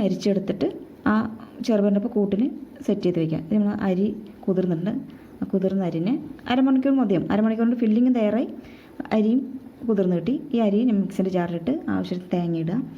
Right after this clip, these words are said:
തേങ്ങയിട്ട്, തേങ്ങ ഇടണമെന്നൊന്നുമില്ല, തേങ്ങയിട്ട് ഒന്നുകൂടി ടേസ്റ്റ് ഉണ്ടാവും, അത്രേ ഉള്ളൂ. തേങ്ങയിട്ട് ആ, ആവശ്യത്തിന് ഉപ്പിടുക, ഉപ്പ് ആവശ്യത്തിന് ഇടുക. പിന്നെ വെള്ളം ഒഴിച്ചിട്ട്, വെള്ളം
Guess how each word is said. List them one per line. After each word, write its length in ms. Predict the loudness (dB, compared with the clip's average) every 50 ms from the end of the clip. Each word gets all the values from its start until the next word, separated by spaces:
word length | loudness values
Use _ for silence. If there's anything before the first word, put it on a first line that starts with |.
| -16 -18 -18 -20 -20 -20 -20 -20 -20 -20 -14 -6 0 0
തേങ്ങയിട്ട്, 460 | 2 2 2 2 2 0 0 -2 -2 -2 -4 -8 -16 -18 -20 -20 -20 -20 -20 -20 -20 -20 -20 -8 -2 0
തേങ്ങ 260 | 2 4 4 4 4
ഇടണമെന്നൊന്നുമില്ല, 520 | 4 4 4 4 6 4 4 4 4 0 0 2 2
തേങ്ങയിട്ട് 260 | 2 4 4 4 4 4
ഒന്നുകൂടി 220 | 4 4 2 2 2
ടേസ്റ്റ് 240 | 0 0 0 -2 -2
ഉണ്ടാവും, 180 | -2 -2 -2 -4
അത്രേ 180 | -4 -2 -2 -2 -2
ഉള്ളൂ. 100 | -2 -4 -8 -14 -18 -18 -20 -20 -20 -20 -10 -4 0
തേങ്ങയിട്ട് 360 | 0 2 2 0 0 -2 -2 -2 -2 -2 -2
ആ, 40 | 0 0 0 0 0 0 0
ആവശ്യത്തിന് 380 | 0 0 0 -2 -2 0 0 0 0 0 -2 -2
ഉപ്പിടുക, 340 | -2 0 0 0 0 0 -2 -4 -8 -14 -16 -20 -20 -20 -20 -20 -20 -20 -20 -20 -20 -20 -20 -20 -20 -20 -20 -20 -20 -20 -20 -20 -20 -20 -14 -8 -6
ഉപ്പ് 120 | -2 0 0 0
ആവശ്യത്തിന് 340 | 0 0 0 0 0 0 0
ഇടുക. 120 | 0 0 -2 -4 -6 -8 -14 -18 -20 -20 -20 -20 -20 -20 -20 -12 -4 0
പിന്നെ 160 | 2 2 2 0 -4 -6 0 2
വെള്ളം 220 | 2 4 4 4 4 2
ഒഴിച്ചിട്ട്, 360 | 2 0 -2 -4 -2 -4 -4 -4 -6 -12 -18 -20 -20 -20 -20 -20 -20 -20 -20 -20 -20 -20 -20 -20 -20 -20 -20 -20 -20 -20 -20 -20 -20 -20 -20 -20 -20 -20 -20 -20 -20 -20 -20 -20 -20 -20 -20 -20 -20 -20 -20 -20 -20 -20 -20 -20 -20 -20 -20 -20 -20 -20 -20 -20 -16 -8 -2 -2
വെള്ളം 200 | 0 0 0